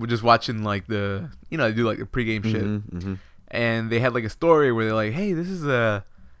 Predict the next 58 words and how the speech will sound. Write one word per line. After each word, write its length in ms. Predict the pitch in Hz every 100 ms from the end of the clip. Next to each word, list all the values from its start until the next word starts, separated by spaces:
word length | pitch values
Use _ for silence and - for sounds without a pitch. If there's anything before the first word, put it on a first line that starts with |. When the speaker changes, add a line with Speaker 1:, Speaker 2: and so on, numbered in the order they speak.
| - - - - -
Speaker 1:
Billy 360 | 175 180 135
from, 460 | 110 123 120 110 107
uh," 260 | 104 71 50 50 - - - -
I 80 | 113
think 180 | 135 -
he 100 | 123
was 140 | 107
from 140 | - -
Texas. 320 | - - 107
I'm 80 | 110
not 140 | -
sure. 240 | - - - -
Speaker 2:
Mm-hmm. 260 | 98 98 117 - _ - _
Speaker 1:
I 60 | 160
don't 80 | 180
know 60 | 127
where 100 | 110
he's 100 | 110
from. 160 | 110
He's 140 | 117 139
from 120 | 123
somewhere. 260 | 113 110 - - -
Speaker 2:
Yeah. 140 | 87 - -
Speaker 1:
But, 140 | 127
like, 220 | 107 123 120
Billy 260 | 185 185
has 120 | 156
cancer. 360 | - 202 185 131
Billy's 260 | 113 160 143
a 40 |
little 120 | 147
kid. 340 | 117 156 127 95 -
Speaker 2:
<sighs> 140 | 98
Speaker 1:
He's 140 | 139 139
maybe, 280 | 156 156 151
like, 360 | 117 110 101
he 100 | 139
looked 120 | 165 165
like 100 | 131
he 60 |
was, 100 | 120
like, 140 | 107 -
ten. 240 | 113 104 - -
Speaker 2:
Uh-huh. 180 | 92 98 - - - - - _ - - - _ - -
Speaker 1:
Ten 120 | 160
or 40 |
eleven, 180 | - -
I 20 |
don't 100 | -
know. 60 | - - - - - _ -
And 180 | 117 104
so 80 |
they're 100 | 117
like, 180 | 113 113
"Billy's 220 | 113 117 117
got, 160 | 110 - -
like, 240 | 104 98 _
cancer." 480 | - 139 131 113 95